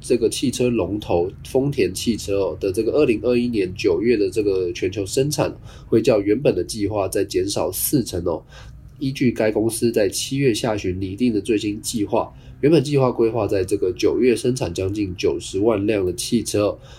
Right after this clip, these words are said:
而重新调整后也降至五十多万辆哦。在这个理由方面哦，是除了这个全球性的半导体的短缺之外，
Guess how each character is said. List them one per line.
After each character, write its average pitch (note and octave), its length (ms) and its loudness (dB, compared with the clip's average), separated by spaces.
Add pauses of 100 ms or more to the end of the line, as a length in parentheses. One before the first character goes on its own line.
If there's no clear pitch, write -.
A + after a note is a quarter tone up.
(120)
而 G2+ 120 2
重 A2+ 200 0
新 C#3+ 100 4
调 C#3 160 2
整 F#2+ 160 0
后 G2+ 220 2
也 F#2+ 80 -4
降 G#2 260 -2
至 G#2+ 160 -4
五 F2 160 -4
十 - 160 -14
多 G#2+ 160 2
万 G#2 240 0
辆 A#2 180 4
哦。 - 140 -10 (320)
在 A#2 220 4
这 A#2+ 140 2
个 G2 320 2
理 F#2 120 -4
由 G2+ 100 2
方 C#3 140 2
面 D#3+ 180 4
哦， E2 100 -4
是 G2+ 240 -4
除 F#2+ 240 -4
了 F#2+ 100 2
这 G#2 120 -2
个 G2+ 80 2
全 F#2+ 160 -4
球 F#2+ 120 -2
性 G#2+ 200 0
的 G2+ 60 0
半 B2+ 280 0
导 F#2+ 220 2
体 - 240 -8
的 E2 180 -2
短 - 300 -2
缺 A2 180 -2
之 G#2 280 -6
外， A#2+ 300 2